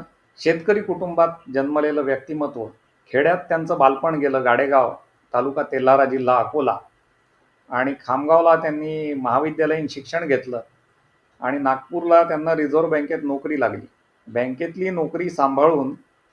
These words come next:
त्यांनी जेव्हा चौऱ्याहत्तर साली हे शिवचरित्र लिहायचं ठरवलं, तेव्हा पहिली अडचण म्हणजे नागपूरमध्ये कुठल्याही प्रकारची इतिहास लेखनाला मदत करणारी संस्था नाही. नागपूरमध्ये कुठल्याही प्रकारचे पुरावे नाहीत.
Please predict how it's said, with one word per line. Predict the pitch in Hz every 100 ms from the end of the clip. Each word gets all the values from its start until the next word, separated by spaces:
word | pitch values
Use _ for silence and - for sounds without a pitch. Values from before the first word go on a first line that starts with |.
| _ _ _
त्यांनी | 131 143 165
जेव्हा | 160 170
चौऱ्याहत्तर | 165 147 156 160 175
साली | 160 160 165
हे | 151 170 170 180 -
शिवचरित्र | - 143 156 165 170 180 175
लिहायचं | 160 135 127 139 180
ठरवलं, | 170 117 123 160 120 - _ _
तेव्हा | 147 147 156 185 196 196 - _ _ _ _
पहिली | 151 165 208
अडचण | 196 190 208
म्हणजे | 196 185 202 208
नागपूरमध्ये | 160 156 - - 202 185 180 202
कुठल्याही | 214 - - 147 185 185 202
प्रकारची | 180 175 175 170 - 196
इतिहास | 147 160 170 170
लेखनाला | 165 165 160 165 175 175 - _ _ -
मदत | 135 143 180 -
करणारी | 156 160 165 180 - -
संस्था | 151 156 - 160
नाही. | 113 110 _ _ _
नागपूरमध्ये | 127 131 - 185 175 175 175
कुठल्याही | 147 - 175
प्रकारचे | 196 170 170 - 185
पुरावे | - 156 175 180
नाहीत. | 147 110